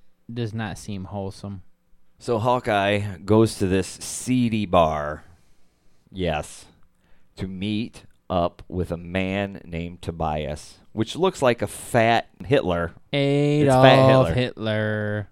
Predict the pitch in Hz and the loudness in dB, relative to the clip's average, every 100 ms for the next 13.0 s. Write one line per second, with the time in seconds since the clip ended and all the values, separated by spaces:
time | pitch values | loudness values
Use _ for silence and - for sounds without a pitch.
0 | - - - - - - - - - - | -10 -10 -10 -18 -20 -18 -18 -16 -16 -16
1 | _ - _ - - 320 - - _ - | _ -18 _ -20 -16 -18 -18 -20 _ -12
2 | 180 220 202 240 247 240 - 233 226 202 | -4 -4 0 2 2 -4 -6 -6 -6 -4
3 | 185 208 - - 107 - 143 160 131 123 | -2 -2 -4 -8 -10 -10 -10 -8 -6 -6
4 | 131 120 147 151 135 135 127 - 175 180 | -2 -2 0 -2 -4 -6 -8 -6 -8 -6
5 | 180 156 - _ 127 135 127 117 - 135 | -8 -10 -14 _ -8 -6 -4 -8 -8 -6
6 | 127 120 120 117 110 - 120 117 107 - | -4 -6 -8 -10 -10 -10 -10 -8 -10 -10
7 | 120 113 117 120 - - 123 117 - _ | -10 -8 -8 -10 -12 -8 -8 -8 -12 _
8 | _ _ - - _ 113 117 120 110 113 | _ _ -20 -20 _ -10 -8 -8 -8 -8
9 | 127 - - 123 117 120 117 113 - _ | -8 -12 -10 -8 -6 -4 -4 -8 -12 _
10 | 135 139 - 139 123 123 127 110 104 92 | -6 -4 -4 -8 -6 -6 -6 -4 -6 -8
11 | - - - _ _ 127 135 - 139 120 | -14 -20 -20 _ _ -10 -8 -6 -6 -6
12 | - 113 92 - _ _ _ 123 117 104 | -10 -14 -14 -18 _ _ _ -4 -4 -4